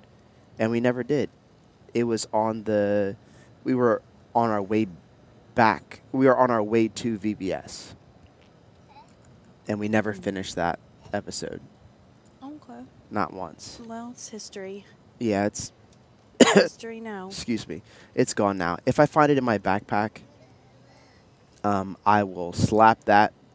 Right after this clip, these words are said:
Speaker 1: at the end of this. And it might be a little bit out of order, like a Quentin Tarantino film, but, um, V B S was great. Shout out to Kristen and Callie and Lucy.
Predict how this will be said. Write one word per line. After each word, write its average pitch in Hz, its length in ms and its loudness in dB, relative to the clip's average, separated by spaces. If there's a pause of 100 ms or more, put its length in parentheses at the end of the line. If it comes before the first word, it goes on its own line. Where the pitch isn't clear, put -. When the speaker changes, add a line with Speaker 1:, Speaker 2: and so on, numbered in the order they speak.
Speaker 1:
at 104 160 0
the 90 200 -8
end 113 200 0
of 92 140 -6
this. - 520 -2 (840)
And 104 120 0
it - 20 -2
might 120 200 4
be 127 80 0
a 120 40 4
little 110 160 2
bit 104 120 6
out 104 160 6
of 92 80 0
order, 101 460 0 (200)
like 104 240 -6
a 92 160 -4 (920)
Quentin 101 260 -8
Tarantino 98 560 -8
film, 95 360 -10
but, 95 260 -4 (340)
um, 85 380 -6
V 131 120 2
B 123 120 4
S 107 180 4
was 92 100 -12
great. 80 300 -8 (300)
Shout 98 280 -4
out 104 200 -4
to 95 560 -6 (580)
Kristen 104 480 -6
and 90 220 -10
Callie 92 400 -2
and 85 120 -10
Lucy. 87 460 -12